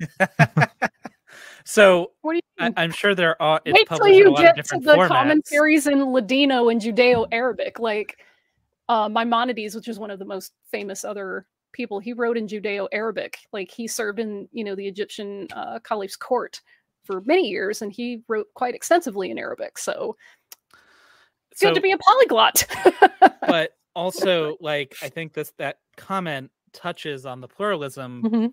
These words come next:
Speaker 1: thing we were just talking about. It's like,
Speaker 2: Yeah.
Speaker 1: th-, not that those, I'm sure there's plenty of ways it's been published and packaged and stuff, but let's say
Speaker 2: Oh,
Speaker 1: that
Speaker 2: yeah.
Speaker 1: let's say this is the only way it was.
Speaker 2: Mm-hmm.
Speaker 1: Different people doing their culture differently doesn't mean it's
Speaker 2: Yeah.
Speaker 1: wrong. If that's h-,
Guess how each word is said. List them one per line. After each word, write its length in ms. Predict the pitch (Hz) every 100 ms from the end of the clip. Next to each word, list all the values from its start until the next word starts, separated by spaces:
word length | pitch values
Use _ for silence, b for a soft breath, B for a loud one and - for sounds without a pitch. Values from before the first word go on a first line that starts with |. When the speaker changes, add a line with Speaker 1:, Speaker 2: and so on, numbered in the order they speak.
| -
Speaker 1:
thing 140 | 139
we 120 | 127
were 140 | 123 135
just 340 | - 170 -
talking 380 | - 233 - 135
about. 200 | 120 117
It's 120 | -
like, 180 | 135 -
Speaker 2:
Yeah. 140 | 247 - -
Speaker 1:
th-, 160 | 208 262
not 180 | 247 262
that 140 | 202
those, 300 | 180 165 - -
I'm 140 | 160
sure 320 | 160 - 185 180
there's 200 | 170 -
plenty 280 | 151 156
of 120 | 156 139
ways 320 | 135 135 131
it's 100 | 131
been 140 | 139 131
published 320 | 135 123 -
and 100 | 120
packaged 360 | 123 123 120
and 100 | 117
stuff, 260 | - 107 101 b b
but 80 | -
let's 120 | 165
say 100 | - 143
Speaker 2:
Oh, 80 | 294
Speaker 1:
that 0 |
Speaker 2:
yeah. 160 | 220 - _ -
Speaker 1:
let's 120 | 156
say 80 | 185
this 180 | 170 185
is 100 | 170
the 60 |
only 160 | 165 175
way 120 | 135
it 80 | 120
was. 340 | 101 101 - _ _ _ _ _ -
Speaker 2:
Mm-hmm. 200 | 233 220 202
Speaker 1:
Different 300 | 131 190 208
people 520 | 240 233 143 143 143 _ _
doing 240 | 127 127 139
their 120 | 147
culture 360 | - 165 196
differently 680 | 175 208 202 151 135 127 123 _ _
doesn't 360 | 127 143 180 135
mean 220 | 117 127
it's 200 | 403 -
Speaker 2:
Yeah. 0 |
Speaker 1:
wrong. 440 | 208 262 127 104 _ _ -
If 180 | 151 -
that's 440 | 156 196 - - _
h-, 60 | -